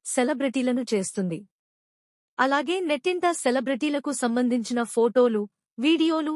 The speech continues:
నిత్యం వైరల్ అవుతూనే ఉంటాయి. తాజాగా అలాంటి వీడియో ఒకటి నెట్టింట చక్కర్లు కొడుతోంది. పై ఫోటోలో ఉన్న ఆవిడను గుర్తుపట్టారా? ఆవిడ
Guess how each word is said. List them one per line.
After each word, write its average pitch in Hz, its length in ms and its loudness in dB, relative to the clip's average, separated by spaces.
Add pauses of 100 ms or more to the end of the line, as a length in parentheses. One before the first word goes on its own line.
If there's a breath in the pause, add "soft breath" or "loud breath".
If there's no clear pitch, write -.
నిత్యం 247 440 0
వైరల్ 247 460 0
అవుతూనే 240 480 0
ఉంటాయి. 185 460 -4 (1000)
తాజాగా 285 480 2 (120)
అలాంటి 330 440 0
వీడియో 262 400 2 (180)
ఒకటి 269 260 -2
నెట్టింట 247 460 -2 (200)
చక్కర్లు 247 440 0
కొడుతోంది. 185 560 -2 (1000)
పై 302 180 4
ఫోటోలో 320 540 0
ఉన్న 277 220 -2 (160)
ఆవిడను 240 500 2 (140)
గుర్తుపట్టారా? 185 760 -2 (1000)
ఆవిడ 285 360 4